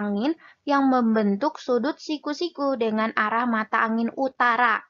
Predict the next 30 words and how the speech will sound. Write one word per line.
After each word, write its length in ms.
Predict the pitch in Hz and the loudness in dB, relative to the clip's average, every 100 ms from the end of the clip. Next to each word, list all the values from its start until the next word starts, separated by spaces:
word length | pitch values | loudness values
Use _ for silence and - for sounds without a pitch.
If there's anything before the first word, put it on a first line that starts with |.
| _ _ | _ _
Kita 240 | _ 208 214 | _ -6 -2
akan 240 | 226 214 | 0 0
gunakan 380 | 208 214 208 233 | 0 -2 0 0
bantuan 480 | 214 208 208 214 214 | 2 0 0 0 0
busur 240 | 208 226 | -4 -6
derajat 480 | 202 208 202 208 339 | -4 -2 -2 0 -2
ya, 80 | 269 | -2
co-friends. 640 | 214 202 196 202 247 330 - - _ | -2 -2 0 2 2 -2 -10 -20 _
Kita 320 | 320 320 302 | -4 2 2
akan 160 | 277 269 | 2 -2
tempatkan 800 | 262 254 220 202 202 220 294 294 | -4 -2 -4 -4 -2 0 -2 -6
pusat 320 | 247 247 247 - | -6 -2 -2 0
arah 320 | 226 226 233 | -2 -2 -2
mata 320 | 220 233 220 214 | -4 -2 -2 -2
angin 320 | 202 202 294 349 _ _ | -4 -2 -4 -6 _ _
dengan 640 | 208 233 220 214 233 294 302 | -4 -2 0 2 2 0 -4
berimpit 480 | 214 226 226 233 339 | -4 -4 -2 -4 -6
ya, 160 | 214 285 | -2 -2
berimpit 560 | 233 226 208 202 294 | -2 -2 -4 -4 -8
dengan 480 | 226 214 208 262 302 | -4 -2 0 0 0
pusat 400 | - 226 269 269 | -4 -6 -6 -4
busur 240 | 240 247 233 | -6 -4 -4
derajat 480 | 220 214 208 226 202 | -2 -2 0 -2 -2
seperti 560 | 294 285 285 - 294 349 | -6 -2 -2 -4 -6 -2
ini. 240 | 311 285 - - _ | 0 -2 -6 -20 _
Lalu 240 | 254 262 320 | 0 0 -2
kita 320 | 285 - 226 | -4 -2 -2
lihat 240 | 214 214 | -2 -6
besar 320 | 226 311 311 294 | -4 0 2 0
sudut 320 | - 240 | -4 -6